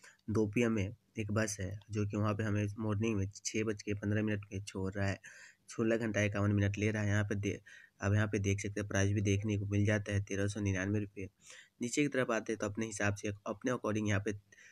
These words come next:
अमाउंट भी यहाँ पे देख सकते हैं और बस बुक कर सकते हैं। तो सिंपल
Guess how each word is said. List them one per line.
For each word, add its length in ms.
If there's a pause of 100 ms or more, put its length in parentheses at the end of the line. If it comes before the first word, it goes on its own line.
(720)
अमाउंट 300
भी 80
यहाँ 140
पे 100
देख 200
सकते 300
हैं 80
और 160
बस 260
बुक 240
कर 120
सकते 280
हैं। 60
तो 60
सिंपल 420